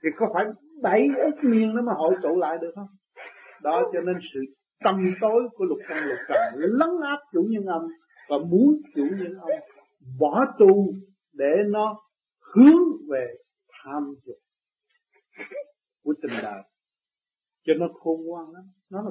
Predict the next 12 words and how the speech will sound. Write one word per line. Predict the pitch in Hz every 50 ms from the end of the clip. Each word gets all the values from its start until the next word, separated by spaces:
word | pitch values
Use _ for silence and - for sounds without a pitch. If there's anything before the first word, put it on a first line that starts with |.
| - -
con | 180 185 196
ma | 190 190 190 196 196 190 -
mà. | - - _ _ _ _ _ _ _ _ _ _ _ _ _ _ _ _ _ _ _ _ -
Trong | 190 185 180 - -
xác | - 220 226 - _ -
chúng | 226 208 202
ta | 202 185 190 -
có | 208 196 _ -
con | 196 190 190
ma. | 196 190 190 190 190 190 _ _ _ _ _ _ _ _ _ _ _ _ _ _ _ _ 202
Nó | 214
bày | 214 190 165 165